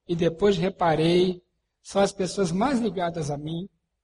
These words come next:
porque eu fui sincero com elas, elas foram sinceras comigo, e depois nós resolvemos aquilo. Elas me conhecem um pouco mais, eu também as conheço, e nós então resolvemos aquela situação. Nós vamos errar,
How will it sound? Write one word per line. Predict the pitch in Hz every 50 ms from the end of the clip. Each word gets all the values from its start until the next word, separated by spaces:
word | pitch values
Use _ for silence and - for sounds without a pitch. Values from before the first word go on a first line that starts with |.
| _ _ _ _ _ _ _ _ _ _ _ _ _ _ _ _ _
porque | - 180 175 - 214
eu | 202
fui | 196 - - 202
sincero | - - 220 180 - - - 190 190 190 185
com | - - 175
elas, | 165 170 170 170 160 147
elas | 156 156 151 -
foram | - 185 185
sinceras | 175 - - - - - 202 196 190 185 -
comigo, | - 147 139 151 160 165 165 165 160 - _ _ _ _
e | - 175
depois | 190 180 - 208 208
nós | 208 196 190
resolvemos | 202 196 202 185 180 214 240 226 185 160
aquilo. | 156 143 - - 156 151 156 170 175 165 _ _ _ _ _ _ _ _ _ _ _ _ _ _ _ _ _
Elas | 170 180 190 180
me | 185 208 208
conhecem | 208 - 202 185 185 202 214 208 - - 196
um | 170
pouco | - 202 208 214 214 208
mais, | 180 170 180 196 202 202 165
eu | 185 190 185
também | - 190 185 185 190 202 208
as | 190 185 170 -
conheço, | - - 170 165 170 190 185 - - - - _ _ _ _ _ _ _ _ _ _ _ _ _
e | 165 175
nós | 185 190 190 175
então | 190 190 - - 185 185
resolvemos | 170 170 170 170 180 180 170 175 202 220 226 208 175
aquela | 170 156 - 170 151 139
situação. | - - _ 139 127 117 - - - 117 110 107 _ _ _ _ _ _ _ _ _ _ _ _ _
Nós | - 233 262
vamos | 262 285 294 277 269
errar, | 294 277 220 226 262 262 240 185 131 107 -